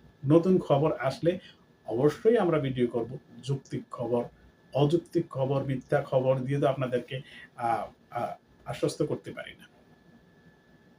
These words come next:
তা আশা করি কিছুটা বুঝতে পেরেছেন, যদিও আপনাদের কাঙ্ক্ষিত খবরটা দিতে পারিনি। কাঙ্ক্ষিত খবরটা দিতে পারলে আপনাদের কাছে ভালো লাগতো, আমার কাছেও ভালো লাগতো,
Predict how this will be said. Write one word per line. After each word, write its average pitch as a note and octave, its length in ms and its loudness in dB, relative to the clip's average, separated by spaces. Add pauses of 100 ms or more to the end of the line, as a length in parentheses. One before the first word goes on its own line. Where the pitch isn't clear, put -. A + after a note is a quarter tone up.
(120)
তা - 80 -6
আশা C#3+ 200 4
করি F3+ 300 4 (400)
কিছুটা C#3+ 280 0
বুঝতে C#3+ 300 0
পেরেছেন, D3+ 380 2
যদিও C3+ 480 2 (280)
আপনাদের C3 480 0 (220)
কাঙ্ক্ষিত C#3+ 380 2
খবরটা C#3 440 2
দিতে D#3+ 300 2
পারিনি। - 320 -2 (120)
কাঙ্ক্ষিত C3 360 -6
খবরটা C#3 380 -2
দিতে D3 260 -2
পারলে C#3 280 0
আপনাদের B2 360 -4
কাছে B2 280 -4
ভালো D3 160 0
লাগতো, C#3 400 -4 (360)
আমার C3 260 -2
কাছেও D3+ 280 2
ভালো C#3 200 -2
লাগতো, C#3 380 -6